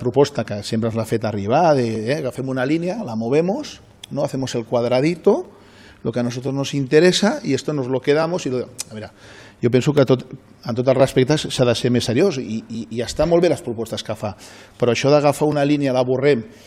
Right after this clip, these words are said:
no, nos recortamos el cacho que nos interesa y, y lo dejamos al ministerio y esto nos lo quedamos, yo pienso que no es seriós o, o com a mínim amb el concepte, amb el que jo entenc, no és, no és massa,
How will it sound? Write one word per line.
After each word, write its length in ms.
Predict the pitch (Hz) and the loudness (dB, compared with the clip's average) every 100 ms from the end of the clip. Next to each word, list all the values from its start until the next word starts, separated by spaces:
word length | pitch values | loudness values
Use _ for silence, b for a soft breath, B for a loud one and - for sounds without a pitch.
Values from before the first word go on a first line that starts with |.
| B B - | B B -12
no, 240 | 131 131 | -6 -6
nos 300 | - 135 123 135 | -6 -8 -8 -2
recortamos 760 | 139 139 135 - 143 147 - | -2 0 0 2 2 2 -4
el 80 | 143 | -2
cacho 300 | 143 - 143 | -2 0 -2
que 80 | 143 | 0
nos 200 | 139 143 | -2 -4
interesa 760 | 131 135 135 147 - 120 107 - | -4 0 2 2 0 -6 -8 -8
y, 180 | 127 120 123 | -8 -6 -4
y 20 | |
lo 100 | 131 | -2
dejamos 440 | 131 123 143 143 135 | -2 -2 -4 -6 -4
al 120 | 135 | -2
ministerio 580 | 131 135 120 151 143 127 | -2 -4 -2 0 0 0
y 80 | 131 | -2
esto 200 | - 131 | -4 -6
nos 160 | 123 | -4
lo 140 | 127 117 | -4 -2
quedamos, 480 | 131 151 160 175 - B B B - | 0 0 -2 -4 -10 B B B -2
yo 80 | |
pienso 240 | 127 131 147 | 2 2 4
que 120 | 139 | 4
no 80 | 127 | 4
es 60 | - | 4
seriós 380 | 127 135 160 160 | 4 8 8 6
o, 80 | 127 | 0
o 320 | 113 - 110 | 0 0 -4
com 220 | 120 123 | 0 0
a 20 | |
mínim 300 | 123 151 175 - | 4 4 4 2
amb 160 | 123 113 | -4 -4
el 20 | 120 | -6
concepte, 460 | 117 135 123 139 - B B B - - - - _ _ _ _ _ _ - - - - - - | -6 -6 -2 -4 -4 B B B -20 -20 -20 -20 _ _ _ _ _ _ -20 -20 -20 -20 -20 -12
amb 320 | 131 117 113 98 92 - - | -8 -6 -6 -8 -14 -18 -14
el 120 | 113 | -12
que 80 | - | -10
jo 140 | 120 131 135 | -6 -6 -6
entenc, 800 | 135 127 120 147 165 160 - - 110 | -8 -8 -4 -4 -4 -10 -20 -20 -14
no 160 | 113 117 | -12 -10
és, 300 | 110 104 - 117 | -8 -6 -6 -2
no 80 | 117 | 0
és 140 | 117 | 2
massa, 540 | 117 113 - 113 104 | 0 0 0 -2 -2